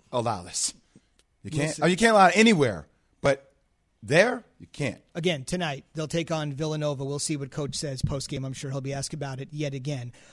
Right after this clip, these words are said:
Speaker 2: On the way, there has been plenty of talk about making Kobe Bryant the N B A logo. Kyrie Irving broached it. Vanessa Bryant endorsed it. But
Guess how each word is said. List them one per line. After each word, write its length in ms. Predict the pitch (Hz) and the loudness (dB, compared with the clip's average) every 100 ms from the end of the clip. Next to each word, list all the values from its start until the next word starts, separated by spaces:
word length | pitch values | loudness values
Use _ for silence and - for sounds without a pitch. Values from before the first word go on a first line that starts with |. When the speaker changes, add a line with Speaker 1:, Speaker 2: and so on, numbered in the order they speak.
| - - | -14 -2
Speaker 2:
On 240 | 196 226 | 2 6
the 80 | 220 | 6
way, 260 | 196 170 135 | 6 4 2
there 160 | 160 | 0
has 100 | 156 | -2
been 140 | 160 147 | -4 -2
plenty 260 | 185 196 | 0 0
of 80 | 170 | 0
talk 240 | 175 170 | 2 0
about 300 | 160 147 151 - _ - | 0 -2 -2 -6 _ -10
making 420 | 170 190 185 180 | 0 0 0 -6
Kobe 260 | - 180 170 | -2 -2 -2
Bryant 420 | 135 180 220 180 | -2 0 0 0
the 100 | 165 | -2
N 100 | 160 | -2
B 160 | 156 147 | -2 -4
A 60 | 143 | -4
logo. 360 | 143 143 160 | -4 -2 -4
Kyrie 460 | 170 160 156 147 143 | -4 -6 -4 -2 -2
Irving 360 | 151 147 156 135 | -4 -4 -6 -6
broached 500 | 135 160 160 - 208 | -4 -4 -4 -4 -4
it. 180 | 247 _ _ _ 135 | -4 _ _ _ -6
Vanessa 420 | 160 170 170 170 | -2 0 -2 -4
Bryant 460 | 139 160 160 160 160 | -4 -2 -2 -4 -8
endorsed 640 | 143 135 151 220 240 - | -10 -8 -4 -4 -4 -6
it. 240 | 135 135 | -10 -8
But 340 | 175 185 226 | 2 2 2